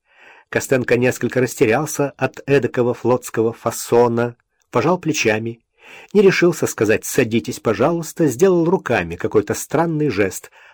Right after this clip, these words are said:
Так на улицах драчунов разводят. Его, однако, поняли, сели. "Ох, какой вы большой начальник", сказала Кира. "А я и не знала".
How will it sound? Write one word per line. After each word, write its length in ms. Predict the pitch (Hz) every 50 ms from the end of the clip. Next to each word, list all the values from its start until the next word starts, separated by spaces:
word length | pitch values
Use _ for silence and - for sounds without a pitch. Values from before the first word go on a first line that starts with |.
| _ -
Так 220 | - 170 - -
на 100 | 165 160
улицах 420 | 147 143 139 127 - - 131 113
драчунов 480 | - 139 147 - - 147 107 92 87 -
разводят. 540 | 104 101 90 98 98 101 92 95 92 - - _ _ - - - - -
Его, 280 | 104 113 139 202 220
однако, 520 | 175 175 165 190 202 185 - 180 180 165 - _
поняли, 600 | - - 208 214 113 120 131 139 147 156 156 - -
сели. 540 | - - - 101 92 90 87 87 95 95 - _ _ _ _ _ _ _ _ _ _ _ _ _ _ _ _ _ _ _ _ _ _ _ _ _ _ _ _ _
"Ох, 240 | - 123 107 - - _
какой 380 | - 147 - - - 143 139 131
вы 140 | 123 139
большой 460 | 131 117 143 139 - - - 156 151 147
начальник", 920 | 143 156 151 - - - - 147 127 95 87 85 85 87 90 90 - -
сказала 480 | - - - 107 95 101 98 92 95
Кира. 420 | 90 - - 101 90 82 85 90 _ _ _ - - - - - -
"А 100 | - 101
я 220 | 104 110 113 107
и 100 | 113 127
не 160 | 131 143 170
знала". 680 | 175 151 147 156 151 120 95 90 90 95 117 147 156